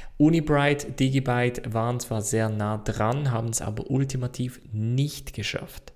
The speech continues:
Es gibt aber, äh, insofern Hoffnung. Es wird diese Woche nämlich sehr wahrscheinlich eine zweite Coin-Analyse geben. Mehr dazu im Livestream morgen Abend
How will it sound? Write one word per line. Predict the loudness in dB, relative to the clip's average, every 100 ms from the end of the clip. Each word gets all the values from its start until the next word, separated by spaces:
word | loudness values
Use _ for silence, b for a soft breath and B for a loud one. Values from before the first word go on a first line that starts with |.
| b _
Es | -20
gibt | -6 -6 -4 -10 -8
aber, | -6 -4 -4 -6 B B B B
äh, | -14 -12 -6
insofern | -2 0 0 0 0 2 2 4
Hoffnung. | 4 4 2 2 2 B B B B
Es | -6
wird | 0 0 -2 -10 -10 -4
diese | -2 0 0
Woche | 0 -2 -2 -2
nämlich | -2 0 -2 -4 -4
sehr | -2 2 2 2
wahrscheinlich | -2 -2 -4 -6 -8 -10
eine | -10 -6 -6
zweite | -6 -6 -4 -2 -2 -2 -4
Coin-Analyse | 0 0 0 -2 -2 -2 -2 -2 -4
geben. | -2 -2 -2 -4 B B B -16 -6
Mehr | -2 -2
dazu | 0 -2 0 0 0 -4 B -6
im | -4 -2
Livestream | -4 -4 -6 -6 -4 -4 -6 -8
morgen | -4 -2 -2 -4 -6 -6 -10
Abend | -12 -10 -8 -10 -12